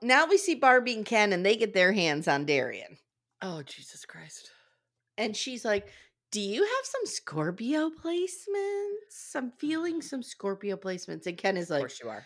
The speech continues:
Speaker 1: "She's a freak like a Scorpio." I don't know if he thinks he's
Speaker 2: <laughs>
Speaker 1: who's that guy from, oh God, from the movie Duel?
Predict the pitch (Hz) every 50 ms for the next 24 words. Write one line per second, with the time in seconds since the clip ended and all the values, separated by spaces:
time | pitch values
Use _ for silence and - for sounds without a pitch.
0 | - _ - - - - 147 156 156 135 135 127 123 - - - 113 151 202 196
1 | 151 - - 131 120 131 123 - 131 143 143 - - - 117 139 131 131 123 -
2 | 131 131 131 127 127 131 127 120 139 139 135 143 - - - 220 254 330 339 320
3 | 302 269 269 269 226 196 - _ - 233 226 233 214 - - - 233 208 196 196
4 | 190 - - - - - - - - - _ - - - _ _ _ _ _ _
5 | _ _ _ _ _ _ - 196 226 339 339 320 - 381 339 330 339 285 247 220
6 | 220 214 214 214 214 - 214 196 190 185 185 180 175 - - 185 180 175 160 151
7 | - 170 165 160 156 147 - - 220 208 208 208 214 226 240 254 262 226 233 196
8 | 175 196 170 143 110 95 - - _